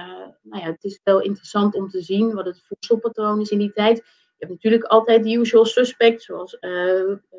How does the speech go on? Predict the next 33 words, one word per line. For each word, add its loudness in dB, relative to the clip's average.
runderen, 4
eh, -8
varkens -6
en -16
schaap -10
en -14
geit. 0
Maar 2
soms -2
dan, -2
eh, -4
haal 6
je 6
er 4
toch 2
wel 4
dingen -2
uit. -12
Zodra -6
als -6
je -4
een, -14
eh, -20
oester -2
vindt, 0
dan -18
weet -14
je, -18
het -20
is -20
een -14
hoge -14
status. -6